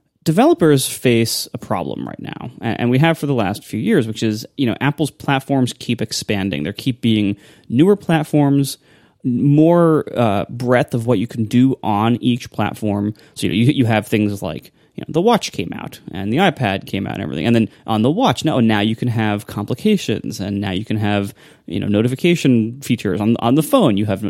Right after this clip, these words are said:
push notifications, you have widgets, you have different extensions, share extensions, all this stuff. And on the Mac,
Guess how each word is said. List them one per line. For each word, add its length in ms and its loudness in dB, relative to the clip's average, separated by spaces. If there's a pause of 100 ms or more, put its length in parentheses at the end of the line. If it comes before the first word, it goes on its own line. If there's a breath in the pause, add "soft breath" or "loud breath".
(100)
push 160 0
notifications, 720 0
you 120 2
have 280 0 (220 loud breath)
widgets, 600 2
you 180 2
have 360 0
different 300 4
extensions, 720 2
share 260 2
extensions, 400 0
all 80 0
this 100 0
stuff. 280 0 (480 soft breath)
And 100 4
on 120 2
the 60 4
Mac, 420 4